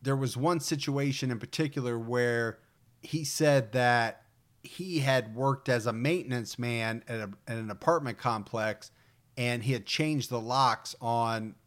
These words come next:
one of his victims' apartments. So I get that, Gibbs, and that makes somebody very hard to catch, right? You and I have talked about that before. But the murder that he got caught for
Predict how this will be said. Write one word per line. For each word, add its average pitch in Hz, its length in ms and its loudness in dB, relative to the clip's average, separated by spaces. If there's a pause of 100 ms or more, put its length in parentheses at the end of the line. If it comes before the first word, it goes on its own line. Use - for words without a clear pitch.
(200)
one 127 260 -2
of 117 100 0
his 107 160 -4
victims' 107 520 -6
apartments. 104 720 -2 (400)
So 214 200 -2
I 180 120 2
get 202 320 -2
that, 107 260 2
Gibbs, 104 520 -6 (220)
and 131 140 0
that 170 220 2
makes 165 260 -2
somebody 135 420 2
very 131 460 0
hard 131 280 2
to 110 60 -8
catch, - 560 -2 (120)
right? 120 260 0
You 131 80 0
and 139 80 2
I 135 60 4
have 123 120 2
talked 131 240 2
about 117 280 0
that 104 160 -2
before. 131 580 -4 (400)
But 147 200 0
the 156 60 0
murder 190 600 0
that 147 220 0
he 143 100 0
got 143 260 2
caught - 420 0
for 107 480 -2